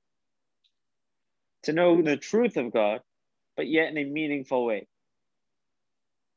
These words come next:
Right?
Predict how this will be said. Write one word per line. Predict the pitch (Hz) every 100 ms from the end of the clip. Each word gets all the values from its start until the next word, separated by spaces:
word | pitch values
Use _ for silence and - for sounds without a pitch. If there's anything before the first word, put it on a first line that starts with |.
| _ _ _ _ _ _ _ _ _ _ _ _ _ _ _ _ _ _ -
Right? | 117 110